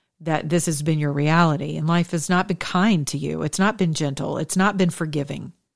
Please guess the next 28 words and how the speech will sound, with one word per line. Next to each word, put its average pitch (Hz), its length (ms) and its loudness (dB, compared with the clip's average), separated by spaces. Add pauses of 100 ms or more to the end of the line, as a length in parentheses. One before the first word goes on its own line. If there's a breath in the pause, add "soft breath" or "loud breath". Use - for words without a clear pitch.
(1000)
Life 190 220 4
has 180 140 2
been 175 240 4
one 208 300 4
performance 185 540 2
after 170 280 2
another. 175 420 4
It's - 180 -2
been 165 260 2
one 190 200 4
acquisition 180 640 2
after 170 240 0
another, 175 420 0 (300 loud breath)
one 180 260 4
competition 185 880 2
after 165 300 2
another, 190 480 4 (240 loud breath)
one 190 300 2
loss - 680 2 (220 soft breath)
one 175 240 0
false 175 300 2
accusation. 180 760 4
You've 165 140 2
just 175 220 -2
gotten 190 280 2
your 165 120 -2
butts 180 340 -2
kicked 170 380 -4